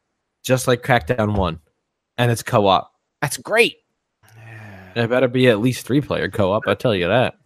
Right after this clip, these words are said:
Speaker 2: Away from it though is, you know how you have, like, that jet propulsion where you can push your player, you know, through the air forward and stuff?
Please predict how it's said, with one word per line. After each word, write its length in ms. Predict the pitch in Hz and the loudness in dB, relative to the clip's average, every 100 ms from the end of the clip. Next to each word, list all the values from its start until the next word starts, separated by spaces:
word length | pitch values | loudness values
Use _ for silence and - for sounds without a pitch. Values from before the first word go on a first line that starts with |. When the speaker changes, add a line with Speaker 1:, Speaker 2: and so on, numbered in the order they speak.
| - | -12
Speaker 2:
Away 120 | 226 | -12
from 160 | - 110 | -10 -12
it 120 | - | -8
though 160 | 101 | -8
is, 220 | 117 117 - | -6 -10 -12
you 100 | 135 | -14
know 60 | |
how 100 | 151 | -12
you 100 | 151 | -10
have, 100 | 147 | -10
like, 180 | 143 - | -10 -10
that 180 | 117 87 | -10 -10
jet 260 | 117 120 - | -6 -6 -8
propulsion 460 | - 131 135 131 | -10 -8 -8 -12
where 100 | 113 | -12
you 100 | 104 | -12
can 140 | 98 101 | -14 -14
push 200 | 113 - | -12 -12
your 100 | 107 | -12
player, 400 | - 104 107 98 _ _ | -8 -8 -8 -14 _ _
you 160 | 104 | -14
know, 100 | 98 95 92 _ | -12 -12 -16 _
through 240 | - 123 | -8 -8
the 180 | 117 64 | -8 -10
air 200 | 95 110 | -8 -10
forward 480 | - 107 104 117 120 | -8 -8 -8 -10 -12
and 120 | 135 | -16
stuff? 400 | - 151 160 | -12 -12 -12